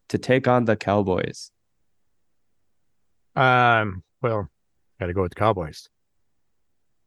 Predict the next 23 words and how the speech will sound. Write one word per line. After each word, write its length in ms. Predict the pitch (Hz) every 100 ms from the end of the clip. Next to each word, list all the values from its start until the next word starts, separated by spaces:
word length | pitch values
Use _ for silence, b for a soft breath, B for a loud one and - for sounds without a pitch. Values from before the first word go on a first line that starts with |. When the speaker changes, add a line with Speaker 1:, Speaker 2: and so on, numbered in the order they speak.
| _
Speaker 1:
It 140 | - 117
is 120 | 123
hard 200 | 120 117
to 60 | 110
bet 200 | 104 98
against 320 | 98 98 -
the 60 | 90
Cowboys, 480 | 139 135 135 131
especially 640 | 117 - - 120 - 120 113
knowing 440 | 107 110 110 107
Geno 440 | 107 113 113 110 -
is 480 | 107 107 107 104 - _ _ _ _ _ _ -
injured. 420 | 110 101 76 - _ _ _ _ _ _ _ _ _ _ -
All 100 | 127
right. 140 | 123 - _ _
And 140 | - 147
then 140 | 170
we 120 | 165
move 300 | 156 165 160 147
to 240 | 151 151
a 160 | 107 127
noon 460 | 123 131 151 151
game 580 | 131 135 135 139 139 135